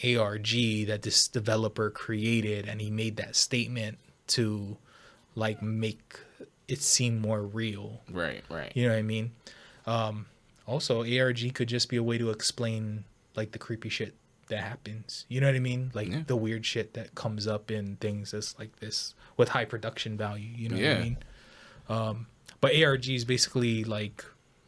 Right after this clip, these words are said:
Speaker 1: when people put out stuff that is creepy or that seems to have a big backstory, but they don't tell you what it is, and it seems like they're trying to misdirect you.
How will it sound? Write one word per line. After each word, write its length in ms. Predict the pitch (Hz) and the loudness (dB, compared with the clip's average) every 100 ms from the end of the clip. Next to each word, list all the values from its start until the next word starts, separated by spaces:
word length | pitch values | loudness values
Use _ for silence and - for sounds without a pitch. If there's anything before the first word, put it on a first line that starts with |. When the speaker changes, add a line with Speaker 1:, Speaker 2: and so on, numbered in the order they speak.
| _ _ _ _ _ - _ _ _ _ _ | _ _ _ _ _ -20 _ _ _ _ _
Speaker 1:
when 160 | 127 113 | 0 2
people 320 | 139 - 120 | 2 4 4
put 300 | 117 - 127 | 2 2 4
out 260 | 110 117 - | 4 2 4
stuff 680 | - - 117 110 - - - | 4 4 2 2 -2 -12 -12
that 440 | 123 117 110 107 120 | -8 -2 0 0 -4
is 240 | 113 107 | -2 -2
creepy 640 | - 131 123 - 120 120 117 | 0 0 0 0 0 0 -2
or 200 | 107 110 | -4 -4
that 200 | 104 - | -4 4
seems 320 | - 127 120 | 4 4 2
to 80 | 120 | 2
have 240 | 104 117 113 | 2 0 0
a 40 | |
big 280 | 110 113 117 | -2 -4 -2
backstory, 840 | 104 101 - - 123 117 117 120 135 - - - - | -4 -4 0 0 2 2 2 0 -2 -10 -20 -18 -2
but 120 | 110 | 0
they 120 | 113 | 2
don't 260 | 110 117 - | 2 0 -2
tell 160 | - 123 | 2 2
you 180 | 113 | 4
what 200 | 113 110 | 4 2
it 120 | 110 107 | 2 -2
is, 360 | 110 110 107 | -2 -2 -4
and 140 | 113 107 | -6 -2
it 60 | |
seems 280 | - 131 123 | 2 4 4
like 160 | 117 117 | 2 2
they're 100 | 117 | -2
trying 240 | - 117 | -2 -2
to 60 | 113 | -2
misdirect 720 | 117 113 - 110 107 - - | 2 2 2 0 -4 -6 -4
you. 320 | 113 110 110 | 0 0 -2